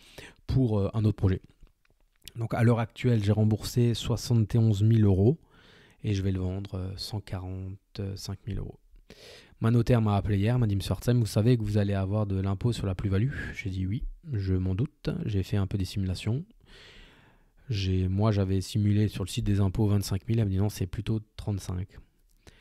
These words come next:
Donc, ben, voilà, ça me fait un deuxième trou de cul, hein. Alors, je dis tout de suite, dans ce podcast, il y aura des gros mots. On aime, on n'aime pas, c'est comme ça. Moi, je suis, on m'a dit un jour que j'étais une personne clivante. Donc, euh, ceux qui m'aiment pas, tant mieux, vous me suivez pas. Et ceux qui m'aiment, bah, vous restez.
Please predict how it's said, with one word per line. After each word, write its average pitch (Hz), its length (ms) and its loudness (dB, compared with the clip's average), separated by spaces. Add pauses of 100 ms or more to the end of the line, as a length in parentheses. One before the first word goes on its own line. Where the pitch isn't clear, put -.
(680)
Donc, 104 160 2
ben, 92 240 2 (340)
voilà, 107 280 -6 (340)
ça - 200 -6
me 98 60 -2
fait 107 120 0
un 104 80 4
deuxième 110 260 8
trou - 180 6
de - 60 4
cul, 127 200 8 (340)
hein. 98 180 -4 (160)
Alors, 95 180 -4
je 98 100 -2
dis 104 120 -6
tout 110 120 -6
de 113 60 -10
suite, 135 120 2
dans 110 100 4
ce - 80 -4
podcast, - 340 0
il - 40 -2
y - 20 0
aura 104 140 2
des 107 100 4
gros 104 160 0
mots. 120 200 -2 (300)
On 104 120 0
aime, 107 160 4
on 104 40 2
n'aime 101 180 2
pas, 101 200 2
c'est 107 140 0
comme 98 160 2
ça. 107 140 2
Moi, 107 120 2
je 95 100 2
suis, 101 340 -4
on 101 60 2
m'a 101 140 2
dit 107 140 2
un 107 100 2
jour 107 140 0
que 104 40 0
j'étais 104 220 -2
une 101 80 0
personne - 320 2
clivante. 107 500 0
Donc, 98 260 -2
euh, 98 240 2 (440)
ceux - 120 -8
qui 113 120 -2
m'aiment 110 140 2
pas, 113 160 4
tant 98 120 0
mieux, 98 120 2
vous 120 120 4
me 104 80 0
suivez 95 280 4
pas. 107 200 4
Et 98 60 2
ceux - 120 -8
qui - 140 -4
m'aiment, 101 160 0
bah, 98 120 -2
vous 95 100 0
restez. 95 340 -2